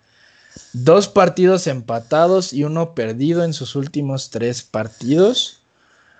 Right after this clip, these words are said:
No han sumado nada. El Inter ya tiene setenta y dos puntos, el Atalanta setenta y uno. Y si la Juventus sigue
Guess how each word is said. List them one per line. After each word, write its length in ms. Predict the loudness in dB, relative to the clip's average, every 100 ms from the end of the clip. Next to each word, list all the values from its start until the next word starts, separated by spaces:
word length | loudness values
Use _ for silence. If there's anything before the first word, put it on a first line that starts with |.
| _ -2
No 200 | 4 4
han 120 | 2
sumado 540 | 0 0 2 2 2
nada. 540 | -2 0 2 4 0 -2
El 240 | -2 2
Inter 420 | 4 4 4 2 4
ya 180 | 2
tiene 220 | 2 -4 -4
setenta 460 | -8 -8 -8 -6
y 60 | -2
dos 220 | 0 -2
puntos, 680 | -4 -2 0 4 6 6 2
el 160 | -4 0
Atalanta 640 | 2 2 2 2 2 2 0
setenta 520 | -2 -6 -8 -6 -4
y 100 | -2
uno. 420 | 2 2 2 -2 _ _ _ _ _ _ _ _ _
Y 140 | 0 0
si 260 | 2 0
la 160 | 2 2
Juventus 680 | 0 0 0 0 -4 -8 -8
sigue 760 | -8 -2 2 2 2 -4 -8